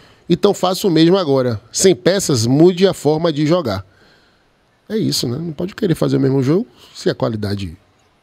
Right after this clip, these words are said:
muda e se a característica dos jogadores mudam, como o Luiz bem falou aqui em, em um dos comentários. João Sérgio, eu queria saber qual o jogo que Ceni vê, porque não é possível colocar Caio Roque, que não jogou um jogo inteiro.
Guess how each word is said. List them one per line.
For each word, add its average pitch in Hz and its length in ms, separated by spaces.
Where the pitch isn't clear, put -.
muda 226 400
e 127 80
se - 80
a 143 40
característica 139 720
dos 147 120
jogadores 120 420
mudam, 139 420
como 127 200
o 131 40
Luiz 131 140
bem 131 160
falou 123 280
aqui 113 180
em, 127 300
em 120 40
um 120 60
dos 117 140
comentários. 123 600
João 226 280
Sérgio, 131 680
eu 165 100
queria 233 200
saber 170 640
qual 226 220
o 190 80
jogo 180 320
que 170 100
Ceni 190 300
vê, 127 160
porque 180 320
não 214 100
é 254 40
possível 214 680
colocar 180 400
Caio 185 220
Roque, 135 340
que 196 160
não 202 240
jogou 180 320
um 285 160
jogo 185 260
inteiro. 143 400